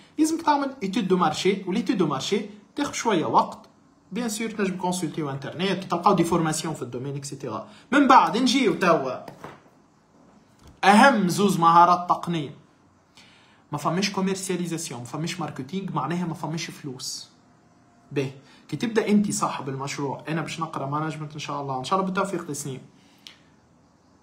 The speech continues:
ما فماش كوميرسياليزاسيون وما فماش ماركتينغ، ما فماش فلوس في البروجي، معناها البروجي نتاعك منين باش يدخلهم الفلوس؟ بالزهر،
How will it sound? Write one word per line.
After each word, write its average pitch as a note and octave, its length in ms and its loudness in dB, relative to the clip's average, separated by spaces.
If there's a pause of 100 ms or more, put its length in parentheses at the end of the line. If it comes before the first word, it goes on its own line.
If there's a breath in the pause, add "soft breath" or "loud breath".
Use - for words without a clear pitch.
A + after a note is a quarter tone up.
(240)
ما C#3+ 60 -4
فماش F3 320 0
كوميرسياليزاسيون F#3 1040 2 (580)
وما B2+ 180 -8
فماش F#3+ 540 4
ماركتينغ، F#3 640 2 (720 soft breath)
ما D#3 80 -2
فماش G3 360 2
فلوس - 400 -2
في G3+ 80 0
البروجي، F3 440 4
معناها E3+ 240 4
البروجي F#3 360 2
نتاعك G#3+ 300 2
منين F#3+ 120 4
باش - 160 0
يدخلهم G3 440 2
الفلوس؟ - 320 -12
بالزهر، D3+ 800 2